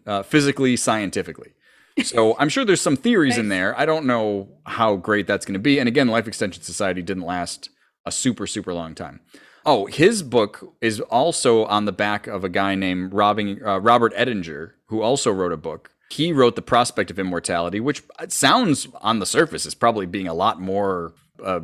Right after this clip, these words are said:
Speaker 1: philosophical, pr-, uh,
Speaker 2: Yeah.
Speaker 1: you know, maybe pie in the sky, but maybe just theoretical as far as,
Speaker 2: Yep.
Speaker 1: you know, we could do this. And then everybody just ran from there.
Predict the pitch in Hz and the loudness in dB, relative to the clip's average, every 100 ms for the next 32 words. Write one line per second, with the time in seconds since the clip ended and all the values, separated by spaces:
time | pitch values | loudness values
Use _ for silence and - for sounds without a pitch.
0 | 80 - - 120 101 104 113 160 202 175 | -8 -4 2 2 2 0 -2 0 0 0
1 | - 135 233 185 127 123 95 98 98 101 | -2 0 0 2 0 0 -2 -2 0 -2
2 | 92 - - - 131 127 117 104 - 123 | -2 -8 -18 -4 0 2 2 0 2 4
3 | 165 127 127 120 120 - - 123 113 123 | 4 4 2 0 -2 -6 -2 0 0 -2
4 | 131 185 110 - 104 101 92 87 - 101 | -2 -2 -2 -2 0 2 2 -2 -6 -4
5 | 95 104 113 - 131 147 98 90 90 - | -6 -2 -2 2 2 2 -2 -2 -6 -10
6 | - - 123 120 120 107 101 101 104 98 | -12 -4 2 4 4 0 -2 -2 -2 -2
7 | 92 90 104 87 101 | -4 -6 -4 -6 -8